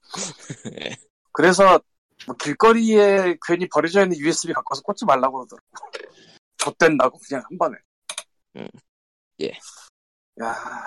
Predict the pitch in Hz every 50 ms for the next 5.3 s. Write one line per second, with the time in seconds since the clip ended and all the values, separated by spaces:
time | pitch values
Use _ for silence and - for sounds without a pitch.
0 | 95 92 - - - - - _ _ _ _ _ - - - - 123 131 160 160
1 | 117 110 117 117 - - - - - 170 156 156 143 104 98 98 - 117 104 -
2 | - - - - - _ _ _ - - - _ _ - - - - _ _ _
3 | _ _ _ _ _ _ _ - - - _ _ _ - - - _ _ _ _
4 | _ _ - - - - 135 127 120 113 117 143 - - - 117 - - - 113
5 | 107 101 92 73 60 -